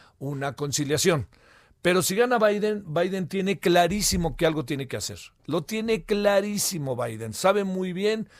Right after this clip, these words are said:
Biden que hacerlo significa simple y sencillamente atender, estar y ver este futuro estadounidense del corto plazo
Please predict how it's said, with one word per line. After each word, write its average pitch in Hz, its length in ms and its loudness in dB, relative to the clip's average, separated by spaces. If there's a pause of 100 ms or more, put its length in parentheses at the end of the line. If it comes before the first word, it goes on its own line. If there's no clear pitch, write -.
(140)
Biden 180 460 0
que 151 260 -4 (240)
hacerlo 202 640 4
significa 135 840 -6
simple 170 420 -4
y 127 40 0
sencillamente 131 840 0 (380)
atender, 151 800 0
estar 143 560 2
y 170 180 -2
ver 240 440 6 (400)
este 170 280 -2
futuro 151 460 -2
estadounidense 143 960 -2 (260)
del 120 200 -6
corto 131 320 -2
plazo 147 420 2